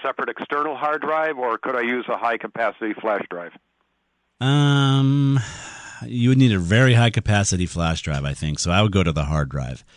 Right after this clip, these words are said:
Speaker 2: If you just wanna make an image copy as your system looks now, so you have it in case you have to re-, restore, I would get a, just a high-capacity hard drive rather than trying to find the right size flash drive.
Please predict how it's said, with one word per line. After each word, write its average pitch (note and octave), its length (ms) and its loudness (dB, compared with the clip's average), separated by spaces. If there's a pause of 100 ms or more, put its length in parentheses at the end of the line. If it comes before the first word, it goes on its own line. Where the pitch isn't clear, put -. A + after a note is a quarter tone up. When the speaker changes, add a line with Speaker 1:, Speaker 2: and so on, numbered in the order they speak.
(160)
Speaker 2:
If G2 120 0
you C3 80 8
just C3+ 160 6
wanna A#2+ 160 4
make G2+ 200 4
an F2 80 2
image F#2 280 2
copy F2+ 480 2
as E2 200 0
your D#2 160 -4
system F#2 360 -2
looks E2+ 200 -4
now, D#2+ 300 0
so E2 120 -4
you D2+ 160 -2
have D#2 220 -2
it D2 80 -6
in D2 80 -6
case D#2 240 -8
you D#2+ 40 -6
have D2+ 100 -6
to D2+ 100 -10
re-, D2 240 -6
restore, F2 520 -2 (600)
I F2+ 100 2
would F2+ 140 0
get E2+ 120 2
a, D#2+ 80 2
just D2+ 280 -4
a D2+ 260 0
high-capacity D2+ 640 -4
hard D2+ 280 -2
drive C2+ 340 -4
rather C#2 220 -4
than C2+ 160 -6
trying C#2+ 260 -6
to C#2 40 -8
find C#2+ 280 -6
the C#2+ 60 -6
right D#2 220 -4
size C#2 360 -2
flash D2 320 -6
drive. C2 340 -10